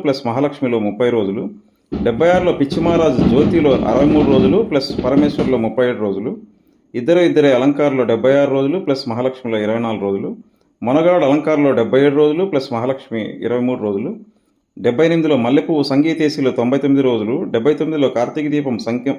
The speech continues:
సంగం ఏసీలో నూట పద్దెనిమిది రోజులు, మండేగుండలు సంగం ఏసీలో నూట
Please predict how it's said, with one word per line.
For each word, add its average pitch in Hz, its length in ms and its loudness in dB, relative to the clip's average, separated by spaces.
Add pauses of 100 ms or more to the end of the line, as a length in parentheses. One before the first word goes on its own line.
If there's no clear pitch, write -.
(100)
సంగం 139 260 0
ఏసీలో 139 320 -2
నూట 113 180 -4
పద్దెనిమిది 131 440 -2
రోజులు, 139 260 -2 (520)
మండేగుండలు 139 560 2
సంగం 139 240 2
ఏసీలో 139 380 0
నూట 117 120 -2